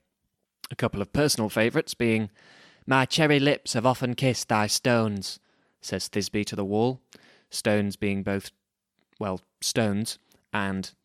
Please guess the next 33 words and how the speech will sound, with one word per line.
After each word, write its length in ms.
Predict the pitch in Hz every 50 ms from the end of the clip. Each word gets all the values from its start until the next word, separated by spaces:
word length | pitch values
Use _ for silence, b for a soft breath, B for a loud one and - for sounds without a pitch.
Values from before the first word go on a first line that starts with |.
| _ -
testicles. 580 | 123 98 - - 95 - 85 78 - - - _ _ _ _ _ _ _ _ _ _ _ _ _ _ _ _ _ _ _ _ _ _ _ _ _ _ _ _ _ _ _ _ -
My 140 | 131 151
other 140 | 196 185 175
favourite 320 | - 156 143 135 123 135 131
is 100 | 123 -
satisfying 560 | - 135 123 - - - 131 123 120 120 113
because 220 | - - 120 113
it's 100 | 113 -
a 60 | 127
two-in-one. 640 | - - 143 131 123 120 123 131 135 123 104 92 90 b b b b b b b b -
Bottom 320 | 156 165 - 151 143 139
sends 280 | - - 135 135 123 127
his 120 | 117 110
regard 380 | 120 104 123 117 117 117 113 -
to 80 | -
the 80 | - -
fairy 360 | - - 117 113 110 110 107
Peaseblossoms' 880 | - _ - 175 170 147 113 - 117 107 - - 104 101 101 101 -
father, 400 | - 147 135 120 98 101 95 98 - _ _ _ _
who 80 | - 123
is 100 | 113 -
sensibly 440 | - 135 127 - 110 95 107 101
enough 280 | 98 98 98 98 - -
called 300 | - - 101 101 101 - _ _ _
Master 320 | - 107 101 98 - - 113
Peascod. 560 | - 147 160 151 120 - - 95 92 - - - B B B B B B B B
But 100 | - 101
as 100 | 107 -
Helen 260 | - 135 135 127 110 110
Hackett 400 | 139 147 - - 120 - _ -
points 260 | 127 127 107 - 143
out, 220 | 131 135 - - b b b b b b b b -
peascods, 640 | 220 190 151 - - - 110 135 165 - - -